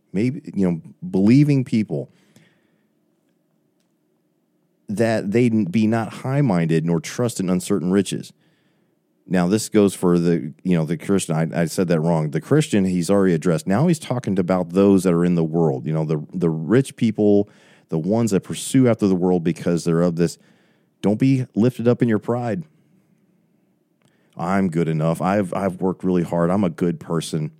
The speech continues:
"Charge them that are rich in this world that they be not high-minded nor trust in uncertain riches, but in the living God." We are to point them to Christ.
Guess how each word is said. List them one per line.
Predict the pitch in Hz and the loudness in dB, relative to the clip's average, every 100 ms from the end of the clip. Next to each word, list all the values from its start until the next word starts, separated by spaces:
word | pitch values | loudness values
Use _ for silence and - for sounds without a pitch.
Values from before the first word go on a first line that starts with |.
| _ - _ _ _ _ _ _ _ _ _ _ _ | _ -20 _ _ _ _ _ _ _ _ _ _ _
"Charge | - 107 131 139 | -4 2 2 2
them | 123 113 | 2 2
that | 107 | 2
are | 92 | 4
rich | 98 - | 2 0
in | 95 | 0
this | 90 - | -2 -2
world | 85 85 82 82 _ _ | 2 2 2 -2 _ _
that | - 78 90 - | -14 -4 -4 0
they | 92 90 | 0 2
be | 78 95 98 | 2 2 2
not | 92 85 | 0 -4
high-minded | 101 101 107 95 85 82 | -2 0 2 0 0 -2
nor | 80 | -2
trust | 80 - 104 - | -6 -4 -4 -2
in | 85 | -2
uncertain | 87 - 110 90 | -2 0 -2 0
riches, | 85 113 85 76 - - _ _ | 0 0 -2 -4 -6 -20 _ _
but | 95 90 | -4 -2
in | 95 92 | 0 0
the | 82 | 2
living | 85 90 87 80 | 2 2 0 -2
God." | 78 69 67 - _ _ - | -4 -6 -10 -16 _ _ -6
We | 90 | -2
are | 92 | 0
to | 85 | -2
point | - 104 107 | -4 -2 -2
them | 104 92 | -2 -4
to | 90 | -6
Christ. | - - 92 95 82 - | -6 -6 -4 -4 -6 -10